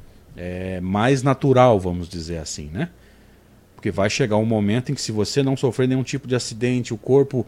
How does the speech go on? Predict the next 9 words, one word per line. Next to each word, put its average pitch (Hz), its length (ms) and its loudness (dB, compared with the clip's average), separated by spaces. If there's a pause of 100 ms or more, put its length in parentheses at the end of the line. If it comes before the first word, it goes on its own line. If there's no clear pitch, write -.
(300)
não 131 240 4
adoecer, 123 580 2
mesmo 120 360 2
assim 98 320 -4
você - 120 -8
vai 165 160 -2
ter 120 140 -6
que 185 140 -6
ir. 139 220 -6